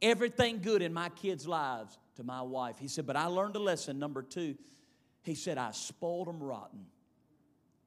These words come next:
And I thought, "Man, my, like, sarcastic, hypocritical Baptist kind of way."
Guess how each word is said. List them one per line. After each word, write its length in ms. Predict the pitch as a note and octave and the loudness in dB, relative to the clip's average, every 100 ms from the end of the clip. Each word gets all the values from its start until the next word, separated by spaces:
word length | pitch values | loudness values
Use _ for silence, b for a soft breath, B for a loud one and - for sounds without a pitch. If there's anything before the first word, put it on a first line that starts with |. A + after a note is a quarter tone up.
| _ _ _ _ _ _ | _ _ _ _ _ _
And 100 | - | -2
I 120 | G3+ G#3 | 0 0
thought, 420 | G#3 F3+ D#3+ G3+ | 4 4 4 -2
"Man, 180 | A3+ G#3+ | -2 0
my, 180 | G#3 G3+ | 2 4
like, 240 | F#3+ E3+ | 4 2
sarcastic, 720 | - G#3 G3 G#3 G3+ - D3+ | 2 2 2 2 0 -2 -2
hypocritical 680 | G#3 G#3+ F3+ G3+ G3+ - D#3+ | 0 0 0 2 2 2 0
Baptist 520 | B2+ F#3+ F#3 F3 - | 4 4 4 -2 0
kind 200 | G3+ F3+ | 2 2
of 80 | E3 | 2
way." 400 | G3+ G#3 G3 | 4 4 4